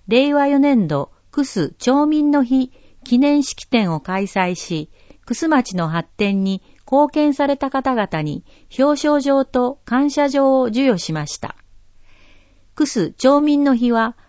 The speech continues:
昭和六十二年三月に設けられた記念の日で、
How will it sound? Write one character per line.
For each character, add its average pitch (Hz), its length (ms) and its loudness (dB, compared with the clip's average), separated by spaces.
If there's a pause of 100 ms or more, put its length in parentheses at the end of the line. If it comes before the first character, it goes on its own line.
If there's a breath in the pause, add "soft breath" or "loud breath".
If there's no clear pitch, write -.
(140)
昭 269 300 2
和 262 140 6
六 254 280 0
十 285 180 0
二 277 140 4
年 160 240 0
三 277 300 0
月 190 240 -2
に 160 140 -2
設 180 260 0
け 240 140 0
ら 214 120 0
れ 170 120 -2
た 139 240 -6
記 - 180 -10
念 240 260 2
の 233 120 2
日 214 160 -2
で、 180 220 -4